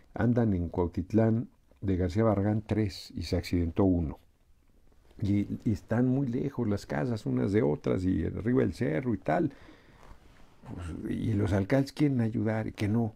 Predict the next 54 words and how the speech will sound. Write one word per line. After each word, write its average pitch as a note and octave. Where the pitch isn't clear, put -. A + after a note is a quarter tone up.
No, D3
pues F2+
que -
ayuden. B2
Yo E2+
voy B2+
a F#2
ver G2
con E2
la D#2+
Secretaría E2+
de G2+
Bienestar F#2+
cómo F#2+
está -
ese F#2+
tema, A2
que -
ayuden. A#2+
Todos E3
los C#3+
que -
quieran -
ayudar, D#2+
sin G3+
ningún G#2
planteamiento F2+
partidario, F2+
que E2+
se A#2
hagan D3
los E2+
padrones F#2+
y, E2
y D#2
llega G2+
directo C#3+
el A#2+
apoyo B2+
a A2+
la G#2+
gente, C#3
no A#2+
va A#2+
a A2
ser A2+
a G#2+
través G2+
ni F#2
de D#2+
nosotros, A2+
ni D#2+
del D2+
alcalde, A#2